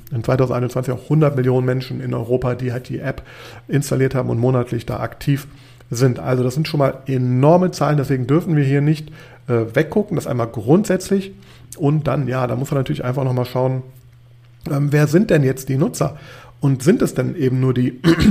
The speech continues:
<clears throat> die jungen Nutzer, die Generation, äh, Z, die da vor allem, ja, f-, mit verbunden wird? Und da kann man auch ganz klar mittlerweile sagen, dass das, ähm, nicht mehr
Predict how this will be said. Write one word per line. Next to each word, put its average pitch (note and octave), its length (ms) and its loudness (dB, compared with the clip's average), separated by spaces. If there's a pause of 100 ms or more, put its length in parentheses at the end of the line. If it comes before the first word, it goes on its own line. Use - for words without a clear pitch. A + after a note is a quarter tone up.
(280)
<clears throat> - 640 -12
die D3+ 100 6
jungen D3+ 360 6
Nutzer, C#3 380 0
die A#2+ 200 -4
Generation, B2 640 0 (500)
äh, C#3+ 260 -2
Z, - 340 0 (180)
die C3+ 160 2
da B2+ 180 2
vor C#3 220 -2
allem, C#3+ 600 0
ja, B2 240 -6 (200)
f-, - 180 -18 (380)
mit D3 160 0
verbunden C3+ 520 0
wird? C3+ 240 0 (400)
Und D3 220 2
da C3+ 80 -4
kann D#3 160 -2
man E3 200 0
auch D3 300 -4
ganz E3 340 -6
klar D3+ 240 -2
mittlerweile C3+ 540 0
sagen, C3+ 440 -4
dass C3 180 -8
das, C3 260 -6 (440)
ähm, C3 360 0 (360)
nicht - 580 -2
mehr C#3+ 480 2